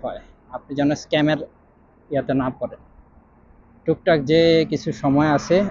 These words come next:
ওই সময়টা আপনারা ভালোভাবে ট্রাই করবেন যে জানার জন্য যে আদৌ কি সে, যে মানুষটাকে আপনি ইয়া করতে চাচ্ছেন, সে আদৌ ট্রাস্টেড কিনা, এই জিনিসটা আপনাদেরকে মাথায় রাখতে হবে ফার্স্ট।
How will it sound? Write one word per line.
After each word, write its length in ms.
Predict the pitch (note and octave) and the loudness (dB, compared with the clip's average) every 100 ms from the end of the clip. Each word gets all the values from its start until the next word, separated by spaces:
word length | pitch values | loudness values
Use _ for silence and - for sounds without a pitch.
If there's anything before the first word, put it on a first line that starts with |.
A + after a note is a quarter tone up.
| - | -2
ওই 140 | D3 | -4
সময়টা 500 | C3 - C#3 D3+ D3 | -2 -2 -2 -2 -2
আপনারা 480 | C#3+ C3 B2 C#3 E3 - | -4 -4 -2 -2 -2 -8
ভালোভাবে 600 | B2 C3 C3 B2 C#3+ F#3+ - - - - _ _ _ _ | -4 0 0 2 2 0 -2 -18 -20 -20 _ _ _ _
ট্রাই 240 | - C#3+ E3+ | -2 0 2
করবেন 480 | F#3 F3 F3 F#3 | 0 0 -2 -2
যে 140 | D3 D3+ | 0 0
জানার 380 | C3+ C3+ C3+ A#2+ | 0 0 0 -2
জন্য 360 | B2 A#2 C#3+ - - _ _ - - | -4 -4 -6 -10 -20 _ _ -20 -16
যে 60 | C3 | -14
আদৌ 360 | C3+ C#3 D3 C#3+ | -6 -2 0 0
কি 180 | D3+ | -2
সে, 280 | C#3 - C#3 C3 B2+ | -6 -2 -2 0 -2
যে 120 | C#3+ | 0
মানুষটাকে 640 | C3+ B2+ B2+ - D3 D3 C3+ | 0 2 -2 -2 -4 0 0
আপনি 300 | B2+ C#3 C3 - _ _ _ _ - _ - | 2 0 -2 -6 _ _ _ _ -20 _ -4
ইয়া 100 | B2+ | -2
করতে 260 | C#3 C#3 | -2 -2
চাচ্ছেন, 460 | C#3+ C3 - F3+ F#3+ - - - | -4 -4 -4 -4 -4 -6 -16 -14
সে 120 | - C#3+ | -6 -4
আদৌ 440 | C3+ C3 C#3 C3+ - - - _ _ _ - - | 0 2 4 2 -4 -18 -20 _ _ _ -20 0
ট্রাস্টেড 360 | D#3 - E3+ - | 0 2 -2 -2
কিনা, 220 | C#3+ A#2+ - _ | -4 -4 -6 _
এই 80 | D3 | -4
জিনিসটা 360 | C#3+ D3+ - C#3+ | 0 0 -2 -6
আপনাদেরকে 400 | C#3 C3+ B2+ C#3 | -4 -4 -2 -4
মাথায় 340 | B2 A#2 B2 | -4 -6 -10
রাখতে 240 | A#2 _ | -10 _
হবে 280 | - A2 _ _ _ _ _ _ _ _ _ _ _ _ _ - - D#5 - - - - | -20 -20 _ _ _ _ _ _ _ _ _ _ _ _ _ -20 -20 -20 -20 -20 -16 2
ফার্স্ট। 420 | D3 C3+ - | 4 4 0